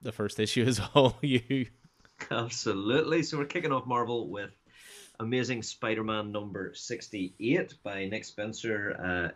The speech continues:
Speaker 2: uh, Ed Brisson, and, uh, and, uh, we've got three artists on here, Marcelo Ferreira, Carlos Gomez, and Zay Go-, Zay Carlos.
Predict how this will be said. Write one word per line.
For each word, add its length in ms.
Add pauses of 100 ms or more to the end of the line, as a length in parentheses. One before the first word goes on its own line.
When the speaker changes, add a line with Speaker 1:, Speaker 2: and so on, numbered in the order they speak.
Speaker 2:
uh, 40
Ed 380
Brisson, 580
and, 400
uh, 260 (640)
and, 320
uh, 260
we've 160
got 140
three 260
artists 360
on 120
here, 160
Marcelo 380
Ferreira, 580
Carlos 360
Gomez, 640
and 360
Zay 240
Go-, 300
Zay 200
Carlos. 800